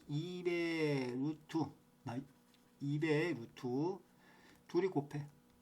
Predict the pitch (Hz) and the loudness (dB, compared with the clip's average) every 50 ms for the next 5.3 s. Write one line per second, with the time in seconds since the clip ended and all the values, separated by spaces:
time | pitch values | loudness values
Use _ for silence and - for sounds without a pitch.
0 | _ - - - - _ - _ _ - - - - 147 147 147 147 147 139 127 | _ -20 -20 -20 -20 _ -20 _ _ -10 -10 -2 0 0 2 2 2 0 -2 -2
1 | 120 120 117 117 120 - - - - - _ _ _ _ - - 143 131 139 147 | -2 -4 -4 -4 -6 -8 -12 -16 -18 -20 _ _ _ _ -8 -2 0 2 4 4
2 | 151 147 139 143 139 135 156 180 196 208 - - - _ _ _ _ _ - _ | 4 4 4 2 2 4 4 4 4 4 2 -4 -20 _ _ _ _ _ -20 _
3 | _ - _ - _ - _ _ _ _ - - - - 139 143 143 147 151 143 | _ -20 _ -20 _ -20 _ _ _ _ -20 -20 -4 0 0 2 4 4 4 4
4 | 143 143 - - 143 147 139 123 117 117 117 - - 151 160 147 139 131 120 117 | 2 0 -2 0 2 2 4 4 2 -4 -4 2 4 4 4 6 4 2 2 0
5 | 135 151 180 165 147 | 2 2 2 0 -2